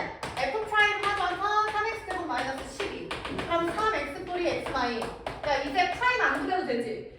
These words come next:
아볼 마이 이, 그리고 뿔만 뿌리니까 이렇게 된다는 거 상상하시면서 얘는 마이너스 이 콤마고 얘는 이 콤마. 대입 한번 해볼까요? 아, 빨리 대입해줘.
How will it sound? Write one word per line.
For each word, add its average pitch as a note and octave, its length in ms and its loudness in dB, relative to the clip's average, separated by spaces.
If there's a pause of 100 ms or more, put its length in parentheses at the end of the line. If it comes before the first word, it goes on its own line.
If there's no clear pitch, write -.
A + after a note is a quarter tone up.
(160)
아볼 G#4 600 8
마이 F4 760 4
이, - 540 -2
그리고 D#4+ 300 -4
뿔만 A#4 420 4
뿌리니까 D#4+ 540 -2
이렇게 E4 460 0
된다는 A#3 420 0
거 - 180 -2
상상하시면서 B3+ 1400 2 (220)
얘는 A#3+ 400 2 (520)
마이너스 G#4 640 6
이 C#4+ 180 -4
콤마고 A3+ 720 0
얘는 C#4 800 6
이 D4+ 100 -6
콤마. - 500 -2
대입 F4 320 0
한번 D#4 300 -2
해볼까요? D4 580 0 (360)
아, - 80 -10
빨리 E4 200 0
대입해줘. C4+ 380 -4